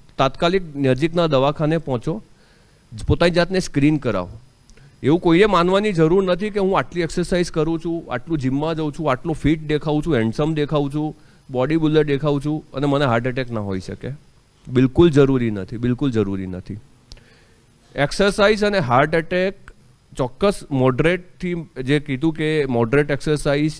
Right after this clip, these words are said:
એ હાર્ટ એટેકને આવતો અટકાવે છે, પ્રિવેન્ટ કરે છે અથવા એની તીવ્રતા ઘટાડે છે, પણ હાઈ ઇન્ટેન્સિટી એક્સરસાઇઝ પણ એટલી જ જોખમી છે. પર્ટિક્યુલરલી જે એકદમ બેઠાડું જીવન જીવ્યા હોય, જે કીધું કે ચાલીસ ટકા લાઇફસ્ટાઇલ જ નથી અને હવે સીધો ગરબા રમવા જશે તો શું થશે?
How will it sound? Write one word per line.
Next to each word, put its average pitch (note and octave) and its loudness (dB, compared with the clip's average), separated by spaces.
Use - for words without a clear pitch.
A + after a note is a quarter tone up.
એ C#3+ 0
હાર્ટ A#2 -2
એટેકને C#3+ -4
આવતો G#2+ -2
અટકાવે C3+ 0
છે, D#3 -4
પ્રિવેન્ટ C3+ 0
કરે C#3 0
છે E3 -4
અથવા D3+ -4
એની C#3 -2
તીવ્રતા C3+ -4
ઘટાડે B2 -4
છે, B2 -6
પણ - -2
હાઈ A2+ 2
ઇન્ટેન્સિટી F3 2
એક્સરસાઇઝ D3 0
પણ E3+ 4
એટલી C#3 -2
જ B2 -4
જોખમી A2 0
છે. - -6
પર્ટિક્યુલરલી F3+ 4
જે F3 2
એકદમ E3+ -2
બેઠાડું E3 4
જીવન E3+ 2
જીવ્યા E3 2
હોય, C3+ 2
જે C#3+ -2
કીધું D3+ -2
કે E3+ -4
ચાલીસ D3 0
ટકા D3+ -4
લાઇફસ્ટાઇલ D3+ 0
જ D#3 -4
નથી D#3 -2
અને D3 0
હવે D#3 2
સીધો D3+ -2
ગરબા C#3+ 2
રમવા D#3 2
જશે D#3+ -2
તો E3+ -4
શું E3 -6
થશે? G2+ -6